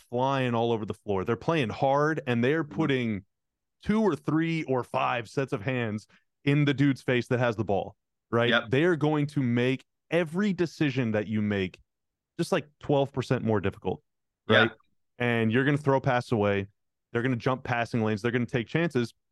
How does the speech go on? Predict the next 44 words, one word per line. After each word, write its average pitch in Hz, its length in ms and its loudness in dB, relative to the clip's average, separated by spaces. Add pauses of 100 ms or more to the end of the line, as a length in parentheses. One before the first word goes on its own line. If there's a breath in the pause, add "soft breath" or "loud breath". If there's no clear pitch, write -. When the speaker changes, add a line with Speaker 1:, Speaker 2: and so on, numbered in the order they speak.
(640)
Speaker 1:
force 113 240 -2
a 147 60 0
lot 160 120 2
of 151 60 -4
steals, 160 480 0 (360 soft breath)
get 143 120 2
out 143 200 0
in 127 100 -4
the 123 100 0
open 117 220 -4
floor 110 220 -4
and 98 100 -6
score. 98 380 -4 (280 soft breath)
And 147 160 0
it's 151 180 -2
no 175 520 2
coincidence 156 720 2
that 123 220 0
teams 135 300 0
like 113 220 0
the 104 180 -4
Raptors 120 720 0
and 117 140 0
the 98 80 -2
Thunder, 123 640 0
who 123 240 -2
force 131 280 -2
a - 40 -6
lot 117 100 2
of 104 80 -8
turnovers, 139 480 0
also 160 300 0
rank 156 240 0
top - 300 -2
ten 107 280 -2 (320 soft breath)
in 123 160 0
offensive 117 480 -2
rebound 131 400 0
rate, 107 240 0 (260)
because 143 280 -2
they're 139 180 0
just 185 220 -2
gonna 196 180 -2
go 127 420 0